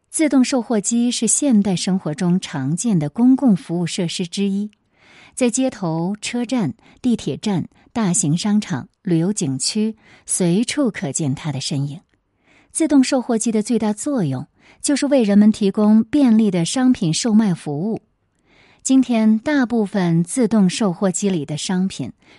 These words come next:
主要是饮料和大众零食。其实，在历史上，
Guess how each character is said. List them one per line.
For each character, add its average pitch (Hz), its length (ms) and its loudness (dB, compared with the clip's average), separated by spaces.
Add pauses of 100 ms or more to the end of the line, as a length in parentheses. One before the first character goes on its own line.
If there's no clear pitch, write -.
主 196 180 0
要 262 160 0
是 233 180 -2
饮 139 280 0
料 202 340 -2
和 185 160 -6
大 220 260 0
众 175 240 0
零 143 180 -2
食。 143 380 -6 (640)
其 - 160 -2
实， 277 120 -2
在 269 160 -2
历 269 160 -2
史 175 200 -6
上， 170 380 -4